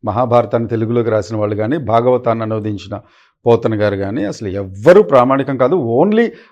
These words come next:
ఆ సినిమాటిక్ లిబర్టీ, పొయిటిక్ లిబర్టీ, రైటర్ లిబర్టీ అని అంటారు.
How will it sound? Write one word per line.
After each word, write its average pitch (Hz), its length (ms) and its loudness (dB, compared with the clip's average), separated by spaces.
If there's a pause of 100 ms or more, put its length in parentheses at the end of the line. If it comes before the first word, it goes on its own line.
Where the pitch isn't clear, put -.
ఆ - 20 -2
సినిమాటిక్ 160 580 2
లిబర్టీ, 156 400 2
పొయిటిక్ 170 440 4
లిబర్టీ, 151 600 2 (300)
రైటర్ 180 360 2
లిబర్టీ 151 400 2
అని 131 100 2
అంటారు. 104 320 -4